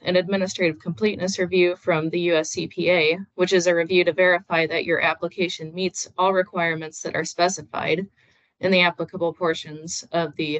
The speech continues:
Code of Federal Regulations. The U S C P A will provide a notice of deficiency letter in which you'll need to provide a response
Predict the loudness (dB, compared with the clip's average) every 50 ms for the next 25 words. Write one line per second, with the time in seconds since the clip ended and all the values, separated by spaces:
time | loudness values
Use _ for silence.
0 | -6 _ -2 0 0 -2 -2 -4 -6 -4 -4 -6 -8 -6 -8 -6 -6 -6 -6 -6
1 | -6 -6 -6 -10 -12 -10 -8 -8 -8 -8 -8 _ _ _ _ _ _ _ _ _
2 | _ _ _ _ _ _ _ _ _ _ _ _ _ _ _ _ _ _ _ _
3 | -2 0 2 4 4 2 0 0 -2 -2 0 2 2 2 2 2 2 2 2 2
4 | 2 0 0 2 4 4 4 2 2 -2 -2 -2 -2 -2 -2 -2 0 0 0 -2
5 | -6 -12 -12 -16 _ _ -6 -6 -4 -4 -4 0 0 0 0 0 -2 -4 -4 -2
6 | -2 -2 0 0 2 2 2 2 2 0 -2 -6 _ -6 -4 -2 0 0 0 0
7 | 2 0 0 0 2 0 -2 -2 -4 -6 -4 -4 -2 0 2 2 2 0 0 -4
8 | -6 -10 -8 -4 0 0 2 2 0 -2 -8 -10 -10